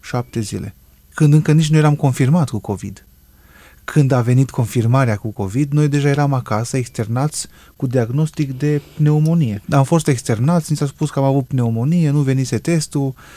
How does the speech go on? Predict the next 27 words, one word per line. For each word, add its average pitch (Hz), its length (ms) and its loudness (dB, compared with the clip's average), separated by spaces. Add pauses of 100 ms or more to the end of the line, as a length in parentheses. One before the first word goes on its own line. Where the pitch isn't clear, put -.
(180)
medicii 143 500 2
ne 139 80 4
spuneau, 135 600 2
"Rugați-vă 123 520 -2
la 120 80 2
Dumnezeu 117 320 0
nici 123 120 0
să - 120 -6
nu 120 80 0
mai 107 180 0
vină, 120 280 0
să 110 200 -6
fi 113 140 -4
pierdut 117 300 -2
pe - 80 -2
undeva, 110 480 0
să 120 140 -4
st-, - 200 -12
rămâneți 123 580 -4
pe - 80 -6
undeva 113 500 -2 (280)
acasă 123 580 -2
liniștiți." 113 520 -4 (380)
Eram 156 440 2 (300)
externați 120 960 -2
cu 135 120 -6
pneumonie 110 840 -2